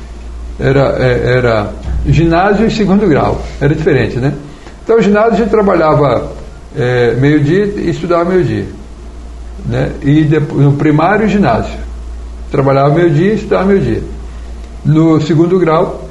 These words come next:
já passamos a estudar à noite, porque tinha aulas à noite, e trabalhar o dia todo. Então, a gente conciliou trabalho e estudo,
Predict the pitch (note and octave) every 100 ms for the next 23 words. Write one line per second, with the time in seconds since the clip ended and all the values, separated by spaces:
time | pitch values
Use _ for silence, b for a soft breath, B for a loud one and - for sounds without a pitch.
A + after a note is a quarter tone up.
0 | - C3 E3+ E3 D#3+ D#3+ C#3+ C3+ A#2+ C3
1 | A#2+ - - - C#3+ - D#3 D#3 F3+ F3
2 | G3+ G3+ - - - - C#3+ C#3 D3 C3+
3 | B2+ C3 D3+ F3+ F3+ - - - - -
4 | - - - D#3+ E3+ F3 F3 E3 F3+ C#3+
5 | A#2+ - - - - B B B B -
6 | F#3+ G3+ G#3+ G#3 A#3 G#3+ G#3 D#3+ F#3 A3
7 | - - - - - - - D3 C#3 D3
8 | D3 C#3+ D3+ C#3+ - F3+ G#3 G3+ A3 F3